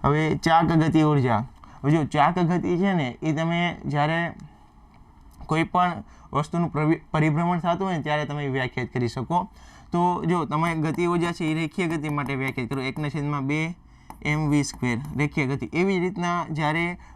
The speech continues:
કોઈ પણ વસ્તુનું પરિભ્રમણ થતું હોય ત્યારે તમે ચાક ગતિ ઉર્જા વ્યાખ્યાયિત કરી શકો. તો ચાક ગતિ ઉર્જાનું જે તમારી પાસે સૂ-, સૂત્ર થાય એ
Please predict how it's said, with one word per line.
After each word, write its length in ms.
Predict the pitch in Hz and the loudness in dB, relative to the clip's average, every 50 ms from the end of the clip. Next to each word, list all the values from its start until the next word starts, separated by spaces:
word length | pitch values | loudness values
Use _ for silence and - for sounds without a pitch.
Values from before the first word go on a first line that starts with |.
| - - | -16 -8
કોઈ 140 | - 165 165 | -6 -6 -4
પણ 220 | - 185 180 170 | -4 -2 -2 -2
વસ્તુનું 300 | 165 - - 185 180 165 | -2 -2 -2 -4 -4 -2
પરિભ્રમણ 460 | - 160 156 160 160 175 180 185 180 | -2 -2 -2 0 0 0 0 0 0
થતું 300 | 175 180 170 165 - 180 | 0 0 -2 0 0 2
હોય 100 | 180 175 | 2 2
ત્યારે 240 | 180 170 165 160 156 | 0 0 -2 -2 -2
તમે 320 | - 156 160 165 160 147 - - | -2 -2 -2 -2 -4 -6 -6 -2
ચાક 180 | 165 160 165 | 0 0 2
ગતિ 240 | 156 151 143 151 147 | 2 0 0 -2 -2
ઉર્જા 240 | 143 139 127 131 131 | -2 0 -2 -2 -2
વ્યાખ્યાયિત 440 | 127 131 127 120 - 123 120 - - | -2 -2 -4 -4 -4 -6 -8 -6 -4
કરી 160 | 139 123 120 | -2 -2 -2
શકો. 300 | - - 123 147 160 156 | -2 -2 -4 -2 -2 -2
તો 120 | 151 151 | -2 -2
ચાક 240 | - - 156 160 170 | -2 0 2 2 2
ગતિ 260 | 160 151 160 147 160 | 2 0 -2 -2 -2
ઉર્જાનું 380 | 160 156 156 143 147 147 151 147 | 0 0 0 0 0 0 -2 -2
જે 100 | 143 139 | -2 -4
તમારી 220 | 143 147 147 120 | -4 -4 -6 -4
પાસે 140 | - 139 131 | -6 -6 -6
સૂ-, 360 | - 131 120 - - - - - - - - - - - | -6 -8 -8 -8 -10 -16 -20 -20 -20 -20 -20 -20 -10 -2
સૂત્ર 280 | - 156 151 160 156 151 | -2 0 0 0 -2 0
થાય 340 | - 160 135 120 113 101 - - - - - - - - - - - _ - - - - - - - - - - - - - - - - - - - - - - - - - - - - - - - - - - - - - - - - - - - - - - - - - - - - - - - - - - - - - - - - | 0 0 0 0 -2 -4 -8 -12 -16 -20 -20 -20 -20 -20 -20 -20 -20 _ -18 -18 -18 -18 -20 -18 -18 -18 -18 -18 -20 -20 -20 -20 -20 -20 -20 -18 -18 -18 -18 -18 -20 -16 -16 -16 -16 -16 -20 -20 -20 -20 -20 -20 -20 -16 -16 -16 -16 -16 -20 -20 -20 -20 -20 -20 -20 -20 -20 -20 -20 -20 -20 -20 -20 -16 -16 -16 -16 -16 -16 -10 0 2
એ 260 | 160 170 180 180 175 | 4 6 6 4 2